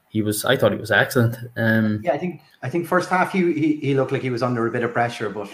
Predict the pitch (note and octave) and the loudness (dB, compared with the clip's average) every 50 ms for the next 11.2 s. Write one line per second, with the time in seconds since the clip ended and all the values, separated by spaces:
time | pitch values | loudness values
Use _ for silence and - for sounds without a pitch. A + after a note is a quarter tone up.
0 | - - C#3+ C3+ C3 C3 B2 G2+ F#2+ G2 G2+ - - - C3+ - B2 _ - B2 | -14 -8 -2 2 4 4 6 4 4 0 -4 -8 -12 -18 -18 -18 -20 _ -20 -20
1 | - - - - - B2 - - - - - - C#3+ C#3 C3 D3 C#3 D3+ D3+ D3 | -20 -20 -20 -18 -20 -20 -20 -20 -20 -14 -4 0 2 2 2 2 2 2 2 2
2 | D3 C#3+ C3 A#2+ C3 B2 B2 B2 A#2 A#2 A2+ A2+ - - B2 B2 A#2+ B2+ A#2+ A2 | 2 -2 -2 -2 -2 -2 -2 -2 -2 0 0 0 -2 -2 -4 -2 0 0 0 0
3 | G#2 G#2+ G#2 G#2 - _ - - - - - _ _ _ - - C3 B2+ - - | 0 -2 -4 -6 -10 _ -12 -12 -12 -12 -20 _ _ _ -10 -6 -6 -6 -4 0
4 | D#3 D#3+ D#3+ F#3 E3 D#3+ D3 C#3 C3+ C3+ - - - - - - C#3+ C3+ C3 C3 | 0 0 0 0 2 2 2 2 2 0 -2 -4 -6 -6 -2 0 0 0 0 0
5 | B2+ A#2+ A2+ A2 G#2 G#2 - A#2 A2+ A2+ G#2+ G2 - B2 A2+ G#2+ A2 A#2 B2 - | 0 0 0 -2 -2 -4 -4 -4 -2 -2 -4 -4 -4 -4 -2 -2 -2 -2 -4 -2
6 | A#2+ A2 A2 A#2 A2+ A2+ A#2 A#2+ A#2+ - D3 B2+ G#2+ A#2+ C3+ C#3 C3+ B2+ A#2 G#2+ | -4 -2 0 0 0 0 0 -2 -2 0 0 2 2 4 2 2 2 2 0 0
7 | G#2+ G#2+ A2 A2+ A#2 A#2+ B2 A#2 A2+ - - - _ _ _ _ _ _ _ _ | 2 4 6 6 6 6 6 6 4 2 -2 -8 _ _ _ _ _ _ _ _
8 | - D3+ C#3 B2 A#2 A2+ A#2 B2 B2 A#2+ - - - - - B2 A#2+ A#2+ C#3+ C#3+ | 0 2 4 6 6 8 8 6 6 4 2 -4 -4 -2 0 2 4 6 6 6
9 | C#3 - C3 A#2+ - - G2+ - - - - - - _ - - - - B2 A#2+ | 6 6 2 2 0 -2 -8 -10 -12 -14 -16 -16 -20 _ -20 -20 -12 -4 0 0
10 | A#2 A2 G#2+ G#2+ - C#3+ C3+ B2 C3+ A#2+ A2+ - B2 B2+ - - B2+ A#2+ A2+ - | 0 0 -2 -4 -4 -6 -4 -4 -6 -8 -8 -8 -10 -10 -8 -6 -6 -6 -6 -8
11 | - A2+ A#2+ | -14 -20 -20